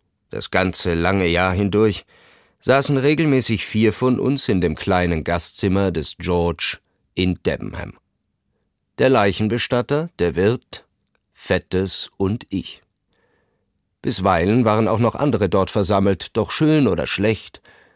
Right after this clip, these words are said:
Regen oder Schnee oder Frost, wir vier saßen bestimmt dort,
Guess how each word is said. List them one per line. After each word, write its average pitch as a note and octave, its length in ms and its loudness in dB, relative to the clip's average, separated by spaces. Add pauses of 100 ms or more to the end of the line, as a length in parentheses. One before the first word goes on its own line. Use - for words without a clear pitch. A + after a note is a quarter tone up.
(160)
Regen G2+ 540 2
oder D#2+ 200 -2
Schnee A2+ 360 2
oder F2 180 0
Frost, G#2+ 400 -2
wir F#2+ 240 0
vier G#2 340 0
saßen A2 360 0
bestimmt A2+ 460 0
dort, G#2 380 0